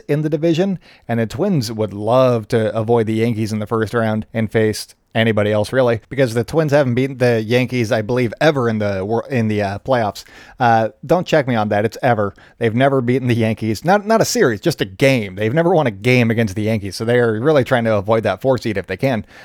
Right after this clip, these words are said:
Um, so, yeah, uh, the Twins are a half game back of the White Sox.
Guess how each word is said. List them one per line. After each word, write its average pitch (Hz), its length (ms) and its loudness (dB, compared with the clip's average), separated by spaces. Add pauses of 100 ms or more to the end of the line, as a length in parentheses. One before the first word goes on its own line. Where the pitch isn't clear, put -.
(160)
Um, 95 540 -4 (100)
so, 151 140 0
yeah, 117 140 2 (380)
uh, 107 300 2
the 120 460 0 (380)
Twins 180 240 2
are 147 100 6
a 123 40 2
half 139 180 2
game 127 180 -2
back 117 280 0
of 135 120 2
the 135 60 2
White 117 220 2
Sox. 117 300 0